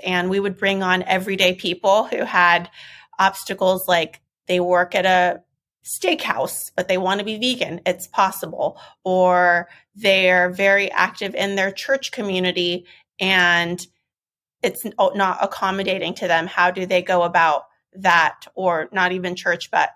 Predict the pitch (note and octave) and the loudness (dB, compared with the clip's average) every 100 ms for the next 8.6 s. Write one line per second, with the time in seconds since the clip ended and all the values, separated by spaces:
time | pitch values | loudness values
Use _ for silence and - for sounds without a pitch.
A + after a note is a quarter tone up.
0 | _ F#3+ G3 - G#3+ G#3+ G#3+ G3+ F#3 F3+ | _ -12 -10 -8 -6 -4 -4 -2 -2 0
1 | F#3+ G#3+ - F#3 E3+ D#3+ F#3 - - - | 0 -2 -2 0 0 -2 -6 -12 -20 -20
2 | _ - F3+ F3 E3 G3+ G3+ G3+ F#3+ - | _ 0 0 0 -2 -4 -2 -4 -4 -6
3 | - F#3 D#3+ F3+ - - F3+ G#3 G#3 B3 | -6 -8 -4 -6 -4 0 2 2 2 0
4 | A#3+ - - G#3+ G#3 G#3+ G3 - G3 G3 | 0 -2 0 0 2 2 0 -2 -2 -2
5 | F#3+ F#3+ - G3 F#3 F3+ G#3+ G#3+ - F#3 | 0 -2 -2 -4 0 0 0 -4 -6 -6
6 | F#3 - G#3+ A3 A3 A3 A#3 A#3+ D#4+ - | -6 -6 -4 -2 -2 -2 -2 -2 -6 -4
7 | F3+ - D#3+ F#3+ F3+ D#3 E3 - F3+ F#3 | -4 -6 -8 -6 -6 -8 -12 -4 -2 -2
8 | - G3+ F#3+ G3+ G3+ | -4 -2 0 2 0